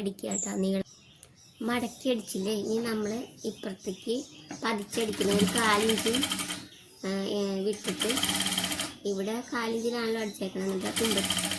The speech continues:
അരികും കൂടെ ഒന്ന് വൃത്തിയായിട്ട് അടിച്ചു കൊടുക്കുക. കൊ-, റെഡിമെയ്ഡിലൊക്കെ ഒറ്റയടിപ്പേ ഉണ്ടാവുള്ളൂ,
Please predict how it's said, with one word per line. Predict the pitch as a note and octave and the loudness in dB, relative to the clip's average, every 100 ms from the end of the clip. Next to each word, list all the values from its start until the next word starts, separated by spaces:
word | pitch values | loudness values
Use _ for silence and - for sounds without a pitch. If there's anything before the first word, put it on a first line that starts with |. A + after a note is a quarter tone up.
| - - G#3 | -4 0 2
അരികും | G#3+ G#3+ A3 | 2 4 4
കൂടെ | A3 A3 B3+ | 4 4 4
ഒന്ന് | A#3+ A#3 B3+ - | 6 6 4 2
വൃത്തിയായിട്ട് | G#3+ - A3 G3+ G3 G#3+ | 0 0 0 0 0 0
അടിച്ചു | G3 - | -2 0
കൊടുക്കുക. | G3 F#3 - A3+ - F3+ - - - - - - - - - - - | -2 0 0 2 4 4 4 2 -2 -6 -18 -20 -18 -16 -16 -12 -4
കൊ-, | G#3+ G#3 G3 G3 F#3+ F#3+ - G#3 | 0 0 0 0 0 -2 -2 0
റെഡിമെയ്ഡിലൊക്കെ | G#3+ A3 A3 A3 A#3+ B3+ B3+ | 2 4 2 2 -2 -2 -4
ഒറ്റയടിപ്പേ | - G#3+ G#3+ G#3 | -2 -2 0 0
ഉണ്ടാവുള്ളൂ, | G3 F#3+ F#3 F#3+ | 2 0 0 -2